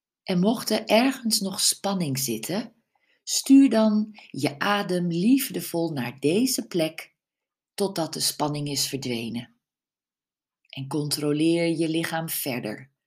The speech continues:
of er nog ergens spanning zit. Beadem deze plek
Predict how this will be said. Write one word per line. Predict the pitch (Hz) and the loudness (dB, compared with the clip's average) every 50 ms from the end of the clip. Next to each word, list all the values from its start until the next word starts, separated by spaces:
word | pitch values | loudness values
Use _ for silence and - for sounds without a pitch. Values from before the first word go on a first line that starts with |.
| _ _ _ _ _ _ _ _ _ | _ _ _ _ _ _ _ _ _
of | - 180 175 - | -8 -8 -4 -2
er | 208 208 214 | -2 0 0
nog | 240 277 294 285 - - | 0 2 0 0 -2 -2
ergens | - - 135 123 127 - - 135 131 - | -4 -4 -4 -4 -4 -8 -10 -6 -4 -4
spanning | - - - 131 131 127 123 120 113 | -4 -4 -6 -8 -8 -6 -8 -8 -8
zit. | - - 113 107 - - - - - _ _ _ _ _ _ _ _ _ _ _ _ _ _ _ _ _ _ _ _ _ _ _ _ _ _ | -8 -8 -8 -10 -10 -10 -14 -14 -14 _ _ _ _ _ _ _ _ _ _ _ _ _ _ _ _ _ _ _ _ _ _ _ _ _ _
Beadem | - 135 - - - - 190 202 214 214 208 185 185 185 170 165 | -10 -10 -10 -10 -6 -4 -2 0 0 0 -2 -2 -2 -4 -2 0
deze | 175 170 170 160 - - 143 - | 0 0 2 2 0 -2 -2 -6
plek | _ - 180 180 180 180 - - - - - | _ -2 -2 -2 -2 -4 -8 -14 -14 -14 -20